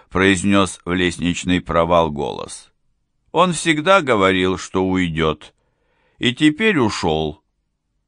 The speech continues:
Мы немного повздорили». «Это правильно», —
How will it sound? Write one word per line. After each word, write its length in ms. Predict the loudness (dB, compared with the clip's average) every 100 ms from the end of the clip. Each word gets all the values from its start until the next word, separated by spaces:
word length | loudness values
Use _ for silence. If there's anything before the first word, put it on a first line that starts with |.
| _ 0
Мы 220 | 2 4
немного 560 | 4 2 2 2 0
повздорили». 920 | 0 -2 -2 -4 -2 -2 -4 -4 -6 -8 _ _ _ _ _ _ _ _ _ _ _ -6
«Это 340 | -4 0 -2
правильно», — 760 | 0 0 0 -2 -6 -6 -8